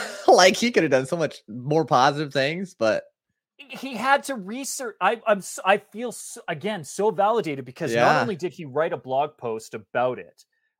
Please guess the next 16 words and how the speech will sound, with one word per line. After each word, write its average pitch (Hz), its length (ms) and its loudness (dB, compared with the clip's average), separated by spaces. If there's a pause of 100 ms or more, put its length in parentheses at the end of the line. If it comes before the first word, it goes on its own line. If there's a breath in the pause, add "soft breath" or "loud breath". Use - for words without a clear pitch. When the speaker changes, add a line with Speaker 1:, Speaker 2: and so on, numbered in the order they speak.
(160)
Speaker 2:
um, 131 480 0
he 156 320 -12
took 214 280 -8
the 208 80 -6
time 165 400 -8
to 139 140 -14
research 135 600 -10
two 233 420 -6
separate - 720 -4 (140)
P 185 240 -8
R 147 420 2 (300)
releases 143 600 -8
that 127 260 0
went 110 200 -6
out, 110 420 -4 (560)
and, 165 560 2